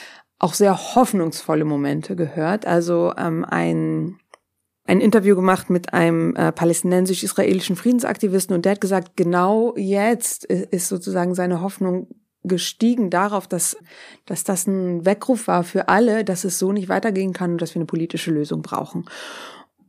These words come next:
Und ich glaube, so geht es vielen Menschen. Das, de-, das, denen ist auf so,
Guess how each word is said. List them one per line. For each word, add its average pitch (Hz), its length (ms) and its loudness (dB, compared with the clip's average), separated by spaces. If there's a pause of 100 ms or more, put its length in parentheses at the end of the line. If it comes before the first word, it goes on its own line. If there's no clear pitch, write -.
Und 190 140 0
ich - 140 -2
glaube, 208 400 4
so 190 260 2
geht 208 260 0
es - 360 0 (320)
vielen 202 520 -2
Menschen. 170 600 -6
Das, 165 260 -4
de-, 190 220 0
das, 175 180 -8
denen 190 240 -2
ist - 260 -4
auf 185 380 -6
so, 180 560 -2